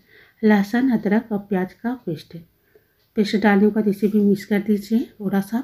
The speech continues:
पानी डाल देंगे, एक बार चला देते हैं।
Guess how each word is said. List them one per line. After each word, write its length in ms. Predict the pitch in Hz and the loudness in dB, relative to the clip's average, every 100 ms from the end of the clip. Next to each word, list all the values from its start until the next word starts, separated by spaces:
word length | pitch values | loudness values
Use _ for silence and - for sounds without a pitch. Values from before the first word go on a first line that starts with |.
| - | -4
पानी 220 | 151 131 | -6 -6
डाल 240 | - 156 | -8 -10
देंगे, 300 | 156 151 165 165 - _ _ _ _ _ _ _ _ _ _ _ _ - _ _ _ _ _ _ _ _ _ _ _ _ _ _ _ _ _ _ _ _ _ _ _ _ - | -8 -10 -10 -14 -16 _ _ _ _ _ _ _ _ _ _ _ _ -20 _ _ _ _ _ _ _ _ _ _ _ _ _ _ _ _ _ _ _ _ _ _ _ _ 0
एक 200 | 202 202 | 0 2
बार 120 | 208 | -2
चला 280 | 208 202 190 | -2 -2 0
देते 300 | 208 202 214 | -2 -2 -4
हैं। 240 | 208 220 | -2 -4